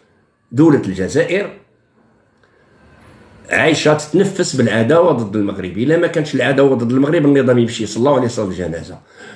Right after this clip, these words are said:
ولكن الجزائر راه، راه الجزائر باقيه عايشه في دوك الافكار الشيوعيه والقوميه، باقا كتستغل الرياضه في الدعايه والحرب الاعلاميه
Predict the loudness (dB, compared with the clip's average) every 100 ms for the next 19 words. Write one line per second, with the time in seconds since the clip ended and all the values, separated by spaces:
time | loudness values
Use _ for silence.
0 | -2 4 4 4 0 0 0 0 0 -2
1 | -4 -8 -12 _ -4 -2 -2 -4 0 0
2 | 0 -2 0 0 0 0 0 0 2 0
3 | 0 -2 -2 -4 -4 -4 0 2 2 0
4 | -6 0 0 2 2 2 2 2 0 0
5 | 0 2 4 2 2 0 -6 -12 -4 -4
6 | -4 -6 -8 -6 0 2 2 2 4 4
7 | 2 0 -2 -12 _ _ _ -8 -2 0
8 | 2 4 2 0 -6 -18 _ _ _ _
9 | _ _ _ -2 0 0 0 0 0 2
10 | 4 4 2 -2